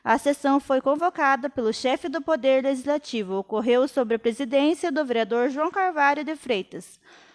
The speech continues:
com a presença dos demais vereadores. Iniciando os trabalhos, foi lida a ata número cinco, dois mil e vinte e um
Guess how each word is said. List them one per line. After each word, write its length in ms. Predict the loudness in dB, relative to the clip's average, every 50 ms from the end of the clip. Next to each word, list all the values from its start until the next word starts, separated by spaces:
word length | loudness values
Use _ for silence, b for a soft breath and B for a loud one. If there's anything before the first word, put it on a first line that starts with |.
| b _ -2
com 100 | 2 2
a 120 | 2 2
presença 520 | 2 0 -2 0 2 2 2 2 0 -2
dos 240 | -2 0 0 0 2
demais 380 | 2 4 4 4 4 2 2 2
vereadores. 720 | 2 2 2 0 0 0 -2 -2 -2 -4 -8 -14 -18 -20 B B B B B B 2
Iniciando 640 | 4 4 4 4 2 2 2 2 2 4 2 0
os 80 | -4 -4
trabalhos, 640 | -2 -2 0 2 2 4 4 2 2 -2 -6 -8
foi 240 | -6 -2 -2 -2 -2
lida 280 | -2 -4 -4 0 0 0
a 160 | 2 2 0
ata 220 | -2 -4 -6 -6
número 320 | -4 -4 -4 -4 -4 -4 -6
cinco, 460 | -6 -4 -2 -2 -2 -2 -4 -6 -2
dois 200 | 2 2 2 2
mil 180 | 2 0 0 0
e 20 |
vinte 300 | 0 -2 -2 -2 -4 -4
e 40 | -2
um 160 | -2 -2 -2